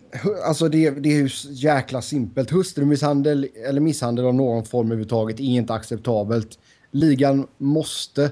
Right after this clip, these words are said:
sätta ner foten här, för det har varit så jäkla mycket problem i andra, framförallt då amerikansk fotboll,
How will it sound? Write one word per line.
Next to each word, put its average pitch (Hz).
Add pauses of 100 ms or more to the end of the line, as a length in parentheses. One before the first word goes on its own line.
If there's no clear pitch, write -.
sätta 127
ner 135
foten 127
här, 113
för 110
det 120
har 127
varit 139
så 139
jäkla 143
mycket 143
problem 120
i 120
andra, 113 (600)
framförallt 131
då 131
amerikansk 113
fotboll, 113